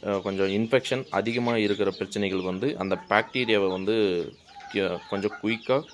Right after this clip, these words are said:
கிளியர் பண்றதுக்காக தாங்க நம்ம வந்து இது வந்து நம்ம யூஸ் பண்றோம். ஏன்னா, மெரிக்வின் டேப்லெட் வந்து அது இன்ஃபெக்ஷன் கம்மியா இருக்கும்போது அது ரெடி ஆயிடும். So, இன்-, இன்ஃபெக்ஷன் அதிகமாயிருச்சுன்ற பட்சத்துக்கு அந்த டேப்லெட் வந்து நமக்கு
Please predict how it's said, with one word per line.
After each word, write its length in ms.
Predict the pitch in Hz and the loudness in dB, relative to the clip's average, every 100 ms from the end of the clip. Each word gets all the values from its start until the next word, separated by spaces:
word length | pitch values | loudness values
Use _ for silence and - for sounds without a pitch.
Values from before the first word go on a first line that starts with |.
| - | -8
கிளியர் 320 | 104 110 117 - | 0 2 2 -2
பண்றதுக்காக 520 | 95 90 90 90 87 | -4 -4 -2 -4 -4
தாங்க 200 | 92 101 | -4 -4
நம்ம 200 | 92 90 | -4 -6
வந்து 300 | 90 104 143 - - - - | -2 -2 -2 -12 -20 -20 -16
இது 180 | - 95 | -8 -4
வந்து 180 | 92 95 | -2 -2
நம்ம 240 | 95 92 | -2 -2
யூஸ் 280 | 90 92 - | 0 -4 -6
பண்றோம். 280 | 87 90 104 | -8 -4 -4
ஏன்னா, 260 | 98 98 98 | -4 -4 -2
மெரிக்வின் 520 | 95 98 110 107 107 107 | -2 -4 -4 -4 -2 -2
டேப்லெட் 360 | 101 104 104 | 0 0 -4
வந்து 340 | 95 98 151 - | -4 -4 -4 0
அது 140 | 101 | 0
இன்ஃபெக்ஷன் 420 | 104 110 123 123 | 0 -2 -4 -4
கம்மியா 320 | 113 107 120 | -2 -2 0
இருக்கும்போது 380 | 110 101 104 113 | 0 0 0 2
அது 440 | 95 90 90 90 - - - - - | 2 0 -2 -4 -8 -14 -18 -14 -2
ரெடி 240 | 95 98 | 2 6
ஆயிடும். 300 | 98 95 139 - - - - | 6 4 -2 -8 -18 -18 0
So, 180 | 104 104 | 4 4
இன்-, 340 | 98 107 113 104 | 2 -2 -2 -2
இன்ஃபெக்ஷன் 520 | 104 113 131 127 123 98 | 0 2 0 0 2 2
அதிகமாயிருச்சுன்ற 720 | 120 127 117 110 - 110 104 | 2 2 2 2 2 0 0
பட்சத்துக்கு 400 | 98 95 107 117 | 0 0 -2 -2
அந்த 100 | 101 95 | -2 0
டேப்லெட் 340 | 101 101 90 | 0 0 -4
வந்து 380 | 92 95 135 - - | -4 -2 -4 -6 -8
நமக்கு 640 | 98 95 92 92 92 90 | -4 -2 -4 -2 -2 -4